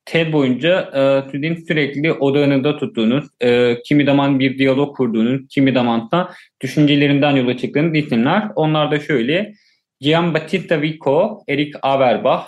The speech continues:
zaten kendisi İstanbul'da da önemli bir süre geçirdi. Edward Said, Orientalizm dediğimde aklımda gelen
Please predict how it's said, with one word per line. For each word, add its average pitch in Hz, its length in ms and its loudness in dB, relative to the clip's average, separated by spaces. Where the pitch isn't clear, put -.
zaten 120 260 -2
kendisi 117 300 -4
İstanbul'da 113 500 -2
da 120 40 4
önemli 113 400 2
bir 107 180 -2
süre 101 160 -2
geçirdi. 147 580 -2
Edward 139 460 0
Said, 160 240 2
Orientalizm 135 720 0
dediğimde 123 420 0
aklımda 120 280 -2
gelen 123 420 -2